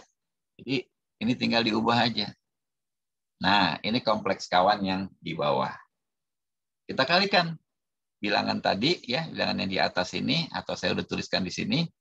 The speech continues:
kalikan dengan kompleks kawannya. Satu dikurang gamma R ditambah J gamma X. Dibagi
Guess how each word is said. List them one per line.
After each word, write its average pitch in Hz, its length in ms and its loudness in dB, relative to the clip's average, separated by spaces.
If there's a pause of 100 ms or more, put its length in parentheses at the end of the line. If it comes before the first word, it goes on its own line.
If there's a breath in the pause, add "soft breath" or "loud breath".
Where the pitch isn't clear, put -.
(460)
kalikan 104 400 0
dengan 127 320 2
kompleks 110 560 0
kawannya. 80 640 0 (140)
Satu 80 580 0
dikurang 92 480 -2
gamma 87 480 -2
R 147 320 0
ditambah 92 720 -2
J 131 240 0 (240)
gamma - 240 -2 (160)
X. - 320 -14 (480)
Dibagi 151 640 4